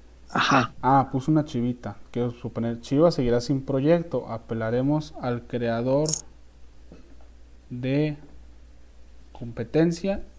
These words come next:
Speaker 2: y al siguiente despertar".
Speaker 1: ¿Mm?
Speaker 2: Supongo que el siguiente torneo despertar. Y este ya
Speaker 1: Y que le vamos a pedir a Dios algo.
Speaker 2: Selección
Speaker 1: Sí, sí,
Speaker 2: femenil
Speaker 1: eso sí.
Speaker 2: mañana.
Speaker 1: Ok,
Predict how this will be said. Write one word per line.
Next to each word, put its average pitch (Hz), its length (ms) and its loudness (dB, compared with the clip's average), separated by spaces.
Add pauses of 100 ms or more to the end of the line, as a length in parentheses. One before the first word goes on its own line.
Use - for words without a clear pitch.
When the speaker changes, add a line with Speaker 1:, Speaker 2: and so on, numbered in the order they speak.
(140)
Speaker 2:
y 120 200 0
al 131 220 0
siguiente 135 800 -2
despertar". 113 800 -4 (1400)
Speaker 1:
¿Mm? 196 240 12
Speaker 2:
Supongo - 260 -4
que 139 80 -2
el 113 60 -2
siguiente 123 240 -2
torneo 120 320 0
despertar. 127 580 -6 (240)
Y 117 100 -8
este 113 280 -10
ya 110 400 -4 (420)
Speaker 1:
Y - 80 -6
que 143 120 8
le 131 80 8
vamos 170 240 10
a 175 40 8
pedir 147 240 10
a 185 60 12
Dios 151 300 6
algo. 117 280 -6
Speaker 2:
Selección 127 520 2
Speaker 1:
Sí, 175 60 0
sí, 160 60 2
Speaker 2:
femenil 143 160 4
Speaker 1:
eso 135 100 4
sí. 151 60 4
Speaker 2:
mañana. 110 380 0 (1160)
Speaker 1:
Ok, 139 180 2